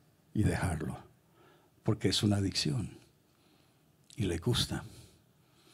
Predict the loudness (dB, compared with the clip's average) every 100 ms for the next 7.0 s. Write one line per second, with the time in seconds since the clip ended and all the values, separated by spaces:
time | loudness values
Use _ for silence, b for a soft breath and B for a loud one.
0 | b b b b 0 2 2 0 0 0
1 | 4 4 6 4 6 6 4 2 4 4
2 | 4 4 2 2 2 0 0 0 -2 -6
3 | -8 -20 _ b b b b b b b
4 | b b b _ _ -2 6 8 8 6
5 | 4 4 2 4 4 6 4 4 0 4
6 | 8 8 6 2 0 -2 -2 -2 -4 -6